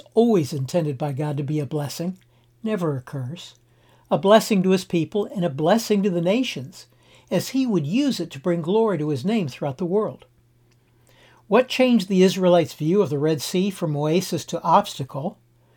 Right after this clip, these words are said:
Their circumstances or their perspective? God's perspective looked at the same set of circumstances and saw an oasis that could be used to refresh his people in a way beyond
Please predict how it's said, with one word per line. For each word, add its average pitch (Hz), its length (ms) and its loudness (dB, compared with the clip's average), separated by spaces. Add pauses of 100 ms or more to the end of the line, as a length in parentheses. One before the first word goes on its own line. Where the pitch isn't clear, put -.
(200)
Their 214 120 2
circumstances 214 1000 -2 (460)
or 185 120 0
their 190 140 -2
perspective? 180 880 -8 (1080)
God's 220 320 2
perspective 185 680 -2
looked 185 300 0
at 180 100 -6
the 143 100 -10
same 226 360 0
set 170 180 0
of 127 80 -10
circumstances 143 840 -6 (280)
and 185 120 -2
saw 220 240 2
an 202 80 2
oasis 214 720 0
that 202 120 -8
could 165 160 -6
be 175 80 -2
used 220 420 -2
to - 120 -10
refresh 196 460 -2
his 226 120 -4
people 170 420 -4
in 156 80 -2
a 151 60 -2
way 170 260 2
beyond 170 520 0